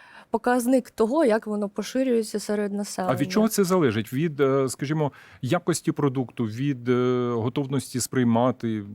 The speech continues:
Speaker 2: на твою думку?
Speaker 1: <laughs> Ну, це насправді складне питання, тому що, е, тут багато факторів грає роль. І як с-, насправді, те, м, те може бути взагалі неякісний культурний продукт, якийсь,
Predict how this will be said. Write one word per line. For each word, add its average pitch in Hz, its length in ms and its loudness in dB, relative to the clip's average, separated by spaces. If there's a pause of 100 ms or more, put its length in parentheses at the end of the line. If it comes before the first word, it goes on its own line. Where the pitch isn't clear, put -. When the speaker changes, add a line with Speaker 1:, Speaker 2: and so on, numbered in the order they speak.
(140)
Speaker 2:
на 113 220 -6
твою 113 280 -6
думку? 95 360 -14 (520)
Speaker 1:
<laughs> 214 80 -6 (640)
Ну, 226 120 -4
це 277 140 -2
насправді 208 380 -2
складне 165 360 -6
питання, 170 440 -8
тому 196 260 -6
що, 208 360 -2 (360)
е, 180 220 -4 (280)
тут - 380 -6 (680)
багато 214 540 -2
факторів 185 480 -8
грає 170 340 -8
роль. 160 220 -6 (420)
І 240 120 -4 (100)
як 208 380 0
с-, - 120 -18
насправді, 196 840 0 (360)
те, 247 440 4
м, - 220 -8 (260)
те 339 120 4
може 339 220 4
бути 311 200 -4
взагалі 294 500 -2
неякісний 277 720 -2
культурний 240 460 -4
продукт, 233 640 -2
якийсь, 247 480 -4